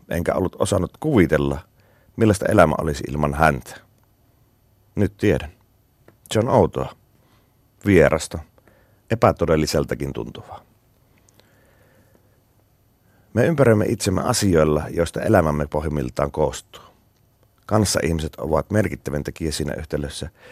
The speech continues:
sillä meidät on rakennettu olemaan yhteydessä toisiimme. Kun siitä yhtälöstä poistetaan olennainen pala, yhtälöön tulee häiriö. Se ei enää toimi kuten ennen. Se ontuu, ja kun pala on riittävän iso, viottaa se yhtälöä niin pahasti, ettei mikään enää tunnu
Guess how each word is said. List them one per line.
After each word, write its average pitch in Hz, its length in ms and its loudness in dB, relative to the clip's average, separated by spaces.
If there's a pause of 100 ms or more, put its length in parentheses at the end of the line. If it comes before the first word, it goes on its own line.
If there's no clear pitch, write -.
sillä 90 220 2
meidät 107 280 2
on 104 100 -2
rakennettu 101 400 -2
olemaan 80 400 -2
yhteydessä - 420 -6
toisiimme. - 580 -8 (1040)
Kun 90 160 -2
siitä 160 320 -2
yhtälöstä 82 460 0
poistetaan 76 560 0
olennainen 76 460 2
pala, 71 360 -4 (360)
yhtälöön 76 380 -2
tulee 71 220 -2
häiriö. 69 480 -2 (920)
Se 85 160 0
ei 80 80 6
enää 104 200 4
toimi 95 280 4
kuten 73 240 -2
ennen. 78 400 -6 (340)
Se - 200 -8
ontuu, 98 580 0
ja 98 120 -2
kun 87 180 -2
pala 107 240 4
on 76 100 -6
riittävän 82 480 0
iso, 82 300 -2 (460)
viottaa 87 320 2
se 87 120 -2
yhtälöä 87 380 0
niin 123 180 0
pahasti, 78 440 -4
ettei - 320 0
mikään 92 340 2
enää 76 180 -6
tunnu 67 200 -10